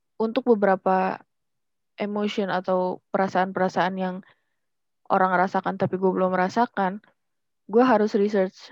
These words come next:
hal-hal kayak gitu. Kayak contoh gampangnya, gimana sih orang bersikapnya kalau misalnya dia,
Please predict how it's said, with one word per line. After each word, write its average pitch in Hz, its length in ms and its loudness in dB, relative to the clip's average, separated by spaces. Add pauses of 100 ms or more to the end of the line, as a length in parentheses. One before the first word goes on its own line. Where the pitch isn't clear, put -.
hal-hal 202 400 0
kayak 170 240 -2
gitu. 165 240 -6
Kayak - 240 -6 (880)
contoh 196 320 0
gampangnya, 196 720 -2 (240)
gimana 208 320 -4
sih 294 80 -2
orang 254 480 4 (160)
bersikapnya 196 720 -4
kalau 180 240 0
misalnya 180 800 -4
dia, 180 640 0